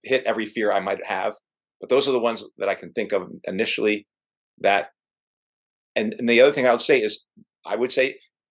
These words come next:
make sure your fears are concrete and make sure you're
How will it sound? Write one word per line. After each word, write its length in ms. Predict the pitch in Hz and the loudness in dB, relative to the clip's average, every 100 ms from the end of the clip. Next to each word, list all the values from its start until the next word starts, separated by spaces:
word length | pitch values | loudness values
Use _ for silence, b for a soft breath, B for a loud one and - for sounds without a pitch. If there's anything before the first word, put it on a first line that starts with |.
| _ _ | _ _
make 220 | 107 143 | 0 0
sure 180 | - 151 | 2 2
your 160 | 127 120 | 2 2
fears 260 | 127 120 | 2 2
are 80 | 110 | 2
concrete 560 | - 101 90 170 220 _ _ _ _ _ _ _ _ _ - | 0 -4 0 -2 -2 _ _ _ _ _ _ _ _ _ 0
and 140 | 107 | 2
make 120 | 117 120 | 4 2
sure 180 | 127 | 2
you're 200 | 120 113 | 2 0